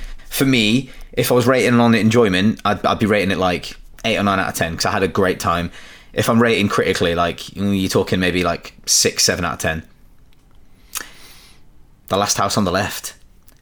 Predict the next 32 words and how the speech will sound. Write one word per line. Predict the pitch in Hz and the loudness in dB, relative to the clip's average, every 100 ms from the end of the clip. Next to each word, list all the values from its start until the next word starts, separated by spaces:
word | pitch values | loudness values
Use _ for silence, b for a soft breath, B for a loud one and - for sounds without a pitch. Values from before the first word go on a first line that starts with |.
| - | -6
Had | 104 | -2
never | 101 95 | 0 0
seen | - 95 | 0 0
this. | 92 | 0
I've | 101 | 0
been | 127 123 | 2 2
trying | - 190 | 2 2
to | 151 | 2
revisit | 139 127 107 87 | 2 2 2 0
so | - - 123 | 0 2 4
many | 117 113 | 4 2
films | - 120 104 - | 2 2 2 0
that | |
I | 92 | -2
just | 95 - B B B | -2 -6 B B B
haven't | 117 110 | -2 0
seen, | 92 110 | 0 0
and | 95 123 | 2 0
I'll | |
be | 123 156 | 2 2
honest, | 107 92 - | 2 0 0
like, | 104 - | 0 0
it | 107 | -2
did | 113 | 0
start | - 104 | 2 0
to | - | 0
get | 85 110 - | -2 -4 0
to | 104 | 0
me | |
after | 95 - | 0 0
a | 95 | 2
while. | 90 87 | 2 0